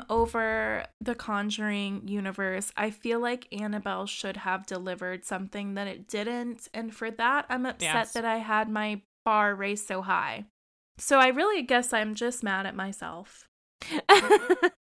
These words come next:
Speaker 2: I didn't have myself, my bar raised that high for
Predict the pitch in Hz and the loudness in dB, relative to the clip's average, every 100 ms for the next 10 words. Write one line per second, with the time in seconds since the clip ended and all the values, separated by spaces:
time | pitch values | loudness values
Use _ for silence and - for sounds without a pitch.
0 | - - - - 320 494 554 453 190 180 | -16 -12 -10 6 8 10 8 6 2 2
1 | 170 160 185 - - - 196 170 165 165 | 2 -2 -10 -10 -10 -6 -4 -2 -2 0
2 | 147 151 160 165 143 139 - 139 - - | 0 -2 -6 -6 -6 -8 0 2 2 -2
3 | - 101 82 170 170 - 151 131 127 | -4 -4 -4 -10 -12 -6 -6 -6 -8